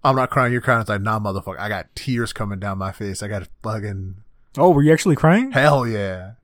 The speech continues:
Speaker 1: That shit,
Speaker 2: Damn.
Speaker 1: that shit
Speaker 2: Fuck
Speaker 1: hit
Speaker 2: you
Speaker 1: me,
Speaker 2: up?
Speaker 1: that shit fucked me. I don't know why. Like, something about him.
Speaker 2: When did it hit you? Was it when the, when the cherry blossoms came out?
Speaker 1: No.
Speaker 2: Or
Speaker 1: Um, no, it hit me when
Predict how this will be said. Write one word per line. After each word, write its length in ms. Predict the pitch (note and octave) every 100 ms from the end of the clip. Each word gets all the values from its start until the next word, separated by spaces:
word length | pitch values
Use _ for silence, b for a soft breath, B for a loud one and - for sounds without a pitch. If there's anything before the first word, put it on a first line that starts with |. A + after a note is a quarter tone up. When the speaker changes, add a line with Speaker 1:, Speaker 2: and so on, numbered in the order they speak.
| _ _ -
Speaker 1:
That 140 | A#2+
shit, 180 | - A3+
Speaker 2:
Damn. 640 | D3 E3 E3 E3 A#2+ G#2+
Speaker 1:
that 140 | A#2 D3
shit 140 | -
Speaker 2:
Fuck 80 | A3
Speaker 1:
hit 100 | F3+
Speaker 2:
you 40 | F3+
Speaker 1:
me, 40 |
Speaker 2:
up? 120 | F#3+ F#3+
Speaker 1:
that 160 | - A#2+ B2+
shit 160 | B2+
fucked 480 | - - A#2+ A#2 -
me. 100 | A#2
I 160 | - A#2+
don't 140 | D3+
know 80 | D#3+
why. 360 | C#3+ A2 A#2 G2
Like, 260 | A2 G#2
something 340 | - - C3 D3+
about 440 | B2 A2 A2+ - - _ _ _ _ _ _ _ _ _ _ _ _ _ _
him. 160 | C3
Speaker 2:
When 100 | D#3
did 80 | A#3
it 80 | C#3+
hit 120 | D3+
you? 260 | C3 G#2 G#2+
Was 160 | C3+
it 80 | E3
when 140 | F3
the, 340 | F3+ C3+ A2+ A#2
when 160 | C#3
the 80 | C3
cherry 180 | A#2 D3
blossoms 320 | D3+ D3+ F3+
came 160 | - F3+
out? 240 | G3 F#3+ -
Speaker 1:
No. 340 | A#2 B2+ C3+
Speaker 2:
Or 220 | B2 D3+ C#3+
Speaker 1:
Um, 260 | C#3+ B2+ A#2
no, 200 | C3 A#2+
it 100 | B2+
hit 180 | C3+ F3
me 300 | F#3 F#3 F3
when 760 | - A2+ B2 A#2 A2+ A2 G#2+